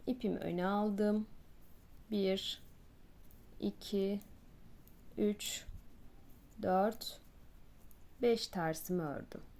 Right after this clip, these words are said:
İpimi geriye attım. Bir düz ördüm. Yine bir, iki, üç, dört,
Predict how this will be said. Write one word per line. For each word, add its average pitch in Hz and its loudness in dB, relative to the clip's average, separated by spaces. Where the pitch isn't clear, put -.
İpimi 175 0
geriye 160 2
attım. 202 2
Bir 185 6
düz 202 2
ördüm. 196 4
Yine 180 4
bir, 180 0
iki, 196 2
üç, - -2
dört, 190 2